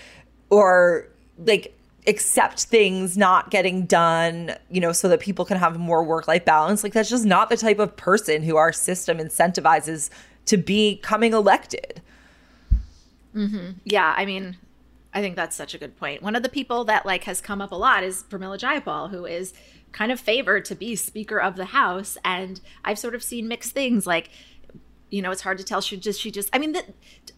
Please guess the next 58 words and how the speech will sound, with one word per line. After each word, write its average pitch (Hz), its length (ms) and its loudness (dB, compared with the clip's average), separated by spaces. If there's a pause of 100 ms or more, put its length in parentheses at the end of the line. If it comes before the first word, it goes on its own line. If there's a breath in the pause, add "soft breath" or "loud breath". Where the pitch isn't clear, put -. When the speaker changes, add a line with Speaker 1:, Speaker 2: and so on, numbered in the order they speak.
Speaker 2:
I 208 60 -2
was 214 100 -4
gonna 240 100 -2
say 240 120 -4
it's 226 140 -10
hard 254 140 -10
to 233 40 -14
tell, 247 100 -8
does 208 100 -8
she 220 80 -10
just 190 180 -10
run 180 140 -8
a 180 60 -10
tight 165 220 -12
ship 311 400 -8
and 180 240 -8
it's - 180 -16
being 175 200 -14
perceived 180 340 -16
as 165 140 -10
sexist, 262 480 -2
or 269 200 4
is 233 160 -6
what 196 160 -8
she's, - 380 -14 (220)
or 240 200 2
is 196 160 -2
it, 196 100 -8
like, 175 160 -10
a 175 60 -10
real 170 260 -10
problem? 185 480 -2
And 170 100 -6
I 190 60 -4
think 254 220 -6
that's 196 320 -2
been 165 340 -6 (560 soft breath)
a 214 40 -4
challenge 233 600 -2
with 262 140 -16
these 277 180 -10
accounts 294 480 -8
for 214 140 -2
me 190 120 -8
personally, 208 440 -10
as 240 100 -8
somebody 175 300 -10
who, 170 240 -12
who 185 100 -14
covers 233 460 -8
this, 180 160 2
Speaker 1:
Mm-hmm. - 80 -4
Speaker 2:
is 196 60 -10
that 202 120 -6
it's 196 140 -12
very 214 320 4
journalistically 180 720 -10
muddy. 175 480 -8